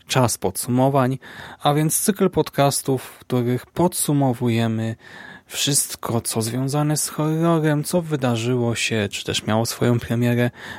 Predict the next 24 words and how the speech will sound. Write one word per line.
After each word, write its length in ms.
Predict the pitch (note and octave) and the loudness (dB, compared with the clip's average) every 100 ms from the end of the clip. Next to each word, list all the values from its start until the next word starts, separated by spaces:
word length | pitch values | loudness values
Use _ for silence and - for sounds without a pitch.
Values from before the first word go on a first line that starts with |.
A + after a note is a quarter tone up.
| - | -2
w 40 | |
roku 320 | D3 D#3+ - A#2 | 2 2 4 2
ubiegłym, 460 | A#2+ A#2+ B2 A#2+ | 4 4 4 2
w 80 | - | 2
tym 140 | F3 | 0
wypadku 440 | D#3+ D3+ B2+ - B2+ | 2 0 0 0 -2
dwa 160 | C3+ | 0
tysiące 520 | B2+ A#2+ A2+ G#2+ G2+ - | 2 2 0 0 -2 -4
szesnastym. 600 | - C3 - - - - _ _ - - - - - - - - | -2 0 0 -8 -12 -18 _ _ -20 -20 -20 -18 -18 -18 -20 -2
Tak, 220 | C3+ A2 | 0 2
jeżeli 480 | D#3+ F3 A#3 A#3 F#3 | -2 0 0 -2 -4
słuchacie 420 | - G3 G3+ F#3+ | -4 -2 0 0
nawiedzonego 520 | E3 D#3+ D3 D3 C#3+ C3+ | 0 0 2 0 0 -2
podcastu 760 | B2+ - A#2 B2+ - C3 C3 | -4 -4 -2 -2 -2 -2 0
już 440 | A2+ A#2+ - - | 0 -2 -2 -4
od 220 | - D3 - | -2 -4 -4
co 200 | - E3+ | 0 2
najmniej 440 | F3 F3 E3+ D#3+ | 4 4 2 4
roku, 340 | E3 D#3+ D3+ | 2 2 -2
to 180 | - D3 | -2 -2
wiecie, 320 | C3 C3+ - | 2 0 0
jak 100 | A#2+ | -2
to 120 | - A#2+ | -2 -4
wyglądało 800 | A#2+ B2 A#2+ A#2+ A#2+ A2+ A#2 | -2 0 2 4 2 2 0